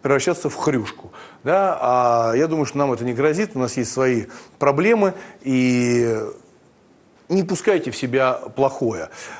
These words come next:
А, следующее кино, которое я хочу вам порекомендовать и объявить тему следующей передачи, которая будет через неделю, в четверг, это спецэффекты. Такая интересная тема — спецэффекты «за»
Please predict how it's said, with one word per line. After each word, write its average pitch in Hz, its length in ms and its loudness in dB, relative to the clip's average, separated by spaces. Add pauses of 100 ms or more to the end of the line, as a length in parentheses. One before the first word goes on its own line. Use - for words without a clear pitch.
(120)
А, 135 220 2
следующее 220 400 0
кино, 190 220 0
которое 151 340 2
я 147 80 4
хочу 151 260 0
вам 143 160 2
порекомендовать 156 840 2
и 160 60 2
объявить 160 520 -2
тему 156 240 0
следующей 160 380 0
передачи, 165 400 0
которая 139 220 -2
будет 131 160 -2
через 135 200 -4
неделю, 185 500 0 (280)
в - 80 -12
четверг, 196 480 0 (120)
это 180 500 2
спецэффекты. 175 800 -2
Такая 185 220 0
интересная 170 440 0
тема — 208 360 0 (160)
спецэффекты 180 720 0
«за» 233 340 4